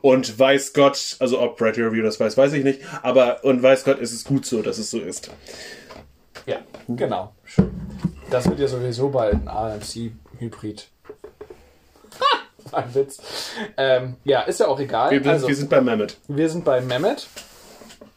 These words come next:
Speaker 1: Also jedenfalls, äh, Mammut hat mittendrin einen Abschnitt, der richtig bockt, weil leicht, leichte, leichten Anflug von Airtime, leichte Twistiness,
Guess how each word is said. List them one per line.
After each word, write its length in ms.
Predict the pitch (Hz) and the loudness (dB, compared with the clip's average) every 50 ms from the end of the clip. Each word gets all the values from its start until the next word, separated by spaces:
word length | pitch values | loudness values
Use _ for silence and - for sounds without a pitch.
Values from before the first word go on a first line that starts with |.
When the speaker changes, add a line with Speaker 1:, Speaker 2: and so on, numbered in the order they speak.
| _ - - | _ -12 -2
Speaker 1:
Also 300 | - 127 120 127 127 131 | -2 2 4 4 4 4
jedenfalls, 460 | 131 131 139 143 139 151 139 135 - - - - - - - _ - - | 4 4 2 2 4 4 2 2 0 -8 -16 -18 -18 -20 -20 _ 0 4
äh, 100 | 143 135 | 6 6
Mammut 340 | 131 143 170 202 220 196 170 | 6 6 4 4 4 4 4
hat 160 | 170 - - | 2 2 6
mittendrin 540 | 143 180 202 - 247 214 196 180 185 180 185 | 4 4 6 6 4 2 4 4 4 2 2
einen 320 | - 147 170 202 220 220 | -2 0 2 2 2 2
Abschnitt, 480 | - 160 185 180 - - - 175 160 147 | 0 -2 -2 -2 -2 0 0 0 4 6
der 280 | 135 131 135 - - - _ _ _ _ | 6 6 6 4 -4 -14 _ _ _ _
richtig 500 | - 131 160 202 202 - 147 120 120 139 - | -4 -2 0 -2 0 0 -2 -2 -2 -6 -8
bockt, 540 | 143 123 - 135 151 175 - - - - - - | -10 0 4 4 4 4 2 -4 -14 -16 -12 -10
weil 500 | 110 113 127 127 131 127 127 127 131 127 - - - - - _ | -2 2 6 8 8 8 8 6 2 0 -4 -14 -20 -20 -12 _
leicht, 340 | 113 120 143 175 170 - - | 2 4 4 4 2 -2 -4
leichte, 760 | 143 131 131 156 175 175 - 185 170 165 160 160 160 147 - | 0 2 4 4 4 2 2 2 4 4 4 4 4 2 4
leichten 340 | 139 147 170 175 - 160 131 | 4 4 4 4 2 -2 0
Anflug 400 | 160 175 151 - 165 156 147 - | 0 0 -2 -2 -4 -4 -4 0
von 180 | - 120 123 | 0 0 0
Airtime, 580 | - 143 156 160 156 156 - 151 147 147 143 139 | 0 0 2 0 0 0 0 -2 -2 0 0 2
leichte 380 | 127 123 127 143 139 - 135 | 4 6 6 4 4 0 -6
Twistiness, 600 | 120 - - 151 151 147 - 151 139 147 143 139 | -8 -2 -2 -2 -2 -2 -2 2 2 2 2 2